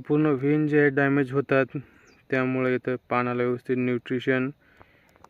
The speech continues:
किंवा याची जी सुरुवातीची प्राथमिक क्रिया असते ती करण्यासाठी खूप मोठा प्रॉब्लेम येऊ शकतो मित्रांनो. इथं तुम्हाला सरळ सरळ दिसत आहे नागाळीनं कशा प्रकारे हे पान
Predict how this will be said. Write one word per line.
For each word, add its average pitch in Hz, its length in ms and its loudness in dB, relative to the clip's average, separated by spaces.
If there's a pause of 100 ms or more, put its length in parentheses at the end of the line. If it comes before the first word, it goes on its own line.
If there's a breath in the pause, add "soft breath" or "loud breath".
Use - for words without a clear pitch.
(140)
किंवा 165 280 0
याची 143 220 -2
जी 139 140 -8
सुरुवातीची 135 520 2
प्राथमिक 131 600 0
क्रिया 127 320 2
असते 123 220 -4
ती 120 160 -2
करण्यासाठी 127 760 -2 (640 soft breath)
खूप 151 260 -10
मोठा 139 220 2
प्रॉब्लेम 127 500 0
येऊ 131 220 2
शकतो 131 340 -2
मित्रांनो. 123 400 -2
इथं 117 280 -2
तुम्हाला 120 320 -2
सरळ 120 300 -4
सरळ 117 300 -4
दिसत 113 340 -4
आहे 120 320 0 (680 loud breath)
नागाळीनं 117 460 0
कशा 117 280 -4
प्रकारे 117 380 -2
हे 113 60 -2
पान 117 360 0